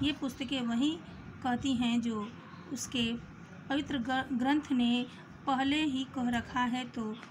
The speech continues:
उन पुस-, पुस्तकों को रखने का कोई लाभ नहीं। इस प्रकार कई बार विद्या और ज्ञान के शत्रुओं ने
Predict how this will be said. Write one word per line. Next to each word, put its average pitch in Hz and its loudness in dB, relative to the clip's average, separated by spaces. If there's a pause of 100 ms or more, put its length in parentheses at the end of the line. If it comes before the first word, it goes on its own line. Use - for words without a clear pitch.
(160)
उन 311 2
पुस-, - -6
पुस्तकों 269 -2
को 262 -2
रखने 247 -2
का 240 -2
कोई 226 -4
लाभ 220 -2 (460)
नहीं। 220 2 (320)
इस 285 -4
प्रकार 220 0 (500)
कई 294 4
बार 240 4
विद्या 233 2
और 226 0
ज्ञान 226 2
के 233 -2
शत्रुओं 247 -2
ने 214 2